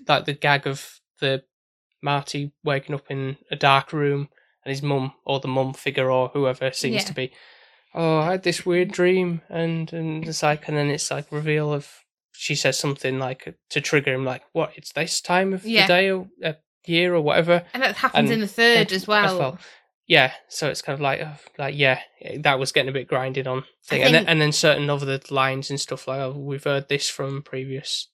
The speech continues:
Speaker 1: the,
Speaker 2: Yeah.
Speaker 1: the previous film, uh, the first one," and it's kind of like, yeah, I don't know if that's really clever writing. It's kind of just trying to do the same gag.
Speaker 2: I think they're just, yeah,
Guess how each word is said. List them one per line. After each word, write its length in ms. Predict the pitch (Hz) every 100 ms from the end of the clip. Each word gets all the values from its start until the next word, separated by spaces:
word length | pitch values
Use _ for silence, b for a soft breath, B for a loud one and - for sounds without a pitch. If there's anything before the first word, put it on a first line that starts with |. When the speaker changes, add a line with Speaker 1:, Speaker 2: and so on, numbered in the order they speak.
| _
Speaker 1:
the, 80 | -
Speaker 2:
Yeah. 140 | 185
Speaker 1:
the 280 | 185 147 175
previous 440 | 156 156 135 131 -
film, 400 | - 131 135 127 _ _ _ _ -
uh, 80 | 147
the 100 | 139
first 360 | - 139 135 -
one," 120 | 147 _ _ _ _ -
and 160 | 135
it's 140 | - -
kind 180 | 147
of 140 | 135 139
like, 340 | 131 131 - _ B B _ _ -
yeah, 420 | 170 170 170 175
I 60 | 170
don't 160 | 175 175
know 120 | 175
if 140 | 165
that's 300 | - 160 -
really 240 | 170 165 160
clever 380 | - 160 165 156 _ -
writing. 400 | 147 165 165 160
It's 120 | -
kind 160 | 160 151
of 40 |
just 340 | 151 - - -
trying 180 | 160
to 120 | 147 143
do 140 | - 147
the 100 | 143
same 300 | - 139 139
gag. 420 | 143 147 147 - _ _ -
Speaker 2:
I 60 | 254
think 140 | 294
they're 100 | 269
just, 200 | 247 226
yeah, 380 | 214 269 220